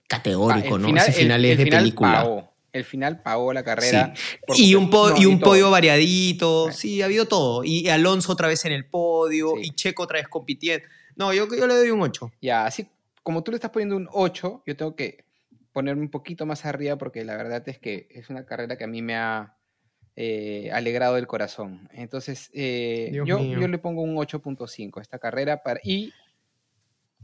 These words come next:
Speaker 2: entre, y, y solamente para complementar eso, para mí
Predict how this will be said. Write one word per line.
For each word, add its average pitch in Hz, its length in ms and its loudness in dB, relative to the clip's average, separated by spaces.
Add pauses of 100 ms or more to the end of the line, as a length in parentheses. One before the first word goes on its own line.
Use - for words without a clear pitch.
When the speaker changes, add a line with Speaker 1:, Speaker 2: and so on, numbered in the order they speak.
(220)
Speaker 2:
entre, 120 680 -6
y, 131 180 -12 (160)
y 143 220 -8
solamente 175 360 -2
para 156 180 2
complementar 127 520 -2
eso, 170 220 -6
para 117 260 0
mí 170 420 0